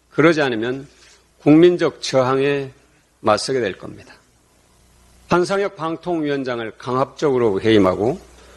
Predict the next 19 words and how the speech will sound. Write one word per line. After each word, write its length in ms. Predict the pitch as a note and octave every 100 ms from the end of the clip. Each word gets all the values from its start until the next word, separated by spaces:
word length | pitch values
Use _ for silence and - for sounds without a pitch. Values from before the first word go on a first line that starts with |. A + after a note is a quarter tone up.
| _
국회 340 | - E3 -
의결을 480 | G#3 C#3 D3+ G3+ F#3
거쳐 240 | D#3 - B2+
추천된 640 | - - E3 C#3 B2+ F#2+
방통위원 1500 | - B2 C3+ - C#3+ B2+ B2 - - - _ C3 B2 A#2+ A2+ - _
임명을 580 | C#3+ D3+ D#3 C#3 G#2 -
거부해서 720 | - D3+ F3+ B2+ G2 F#2+ C3+ - _ _ _ _ _ -
방통위를 840 | B2+ D3 F3+ G3 G3 C#3 F#2+ - _ _ _ _
무법 380 | D3 E3+ G#3+ F#3
상태, 460 | D3+ A#2+ - F2 - _ _ _ _ _ _ _ - - - -
언론 460 | C3 C#3+ F3+ G#3 E3
탄압 480 | - E3+ F#3 G#3 -
대행 360 | C#3+ C#3+ D3
기구로 300 | C3+ C3 A#2+
만든 400 | G#2+ A2 B2 C3
다음 380 | A#2+ G#2 G#2 B2 - _ _ _ _ _
벌어지고 640 | - B2 D#3 G3 F#3+ E3
있는 320 | D#3+ D3 D#3+ C3
일은 340 | F3+ C#3 F2